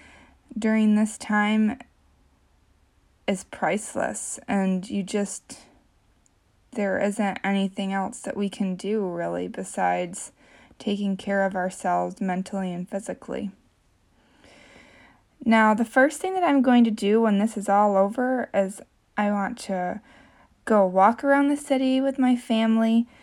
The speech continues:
take the kids to the park, and get some ice cream. Also, I can't wait to go see, visit my family out of town because I haven't seen my parents or my nephews since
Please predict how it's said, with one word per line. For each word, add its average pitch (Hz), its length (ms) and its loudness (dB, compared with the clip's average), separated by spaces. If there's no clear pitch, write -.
take 226 240 2
the 247 80 -4
kids 240 340 0
to - 120 -8
the 254 100 0
park, 220 640 2
and 180 320 -4
get 214 120 -2
some 202 160 -6
ice 180 220 -4
cream. 214 440 -6
Also, 214 320 4
I 214 100 2
can't 214 320 2
wait 208 180 2
to 220 60 -10
go 214 160 0
see, - 240 -8
visit 208 340 -2
my 185 140 -4
family 202 540 0
out 185 180 0
of 190 100 -6
town 196 520 0
because 202 260 -6
I 196 60 0
haven't 202 240 0
seen 202 180 -4
my 185 140 -4
parents 226 500 0
or 196 60 -6
my 180 160 -6
nephews 185 640 -6
since 190 720 -8